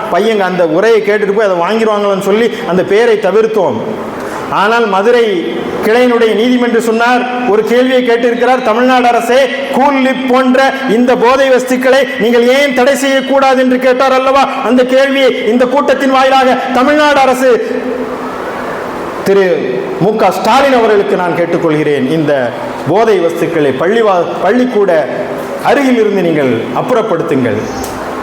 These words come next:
ஜமாத் இஸ்லாமி ஹிந்த் மகளிர் அணியினர்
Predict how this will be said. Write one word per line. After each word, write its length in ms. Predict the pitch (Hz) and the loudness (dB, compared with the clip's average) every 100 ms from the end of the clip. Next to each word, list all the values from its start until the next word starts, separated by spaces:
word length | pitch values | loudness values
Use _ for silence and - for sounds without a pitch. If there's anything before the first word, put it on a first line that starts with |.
| - - - - - - | -10 -10 -8 -8 -6 -4
ஜமாத் 300 | 170 226 254 | 0 0 2
இஸ்லாமி 320 | 254 254 254 247 | 2 2 2 4
ஹிந்த் 120 | 254 | 2
மகளிர் 340 | 226 214 254 254 | 2 2 2 2
அணியினர் 480 | 247 247 247 233 | 2 2 2 2